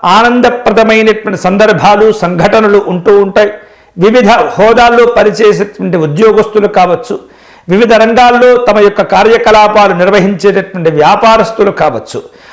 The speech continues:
అనుకునేటటువంటి ఫలితాలన్నీ కూడా సాధించుకునేటటువంటి అవకాశాలు ఉంటుంటాయి. అయితే వ్యాపార వ్యవహారిక విషయాల్లో కావచ్చు, కుటుంబ పరంగా కూడా భాగస్వామితో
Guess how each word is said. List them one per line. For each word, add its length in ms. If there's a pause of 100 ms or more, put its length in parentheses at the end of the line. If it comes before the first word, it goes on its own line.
(160)
అనుకునేటటువంటి 800
ఫలితాలన్నీ 640
కూడా 440 (300)
సాధించుకునేటటువంటి 1400
అవకాశాలు 600
ఉంటుంటాయి. 480 (440)
అయితే 500 (280)
వ్యాపార 460
వ్యవహారిక 560
విషయాల్లో 540
కావచ్చు, 720 (220)
కుటుంబ 340
పరంగా 400
కూడా 440 (280)
భాగస్వామితో 1400